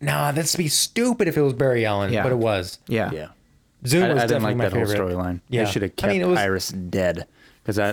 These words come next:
Speaker 3: I don't like her portrayal of Iris West.
Speaker 1: Yeah.
Speaker 3: She's garbage.
Speaker 1: Yeah.
Speaker 3: We are Flash. Get outta here.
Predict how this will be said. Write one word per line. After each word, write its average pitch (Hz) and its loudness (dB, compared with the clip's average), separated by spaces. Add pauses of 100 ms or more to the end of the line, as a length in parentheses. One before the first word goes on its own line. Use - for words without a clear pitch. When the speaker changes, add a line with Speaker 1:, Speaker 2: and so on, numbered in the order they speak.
Speaker 3:
I 104 0
don't 107 0
like 104 -2
her 98 -2
portrayal 90 -2 (160)
of 87 -4
Iris 82 -2
West. - -12 (180)
Speaker 1:
Yeah. 110 -2
Speaker 3:
She's 95 -6
garbage. - -8 (100)
Speaker 1:
Yeah. 110 0
Speaker 3:
We 117 2
are 120 2
Flash. 104 -2 (140)
Get 113 0
outta 95 0
here. 80 -4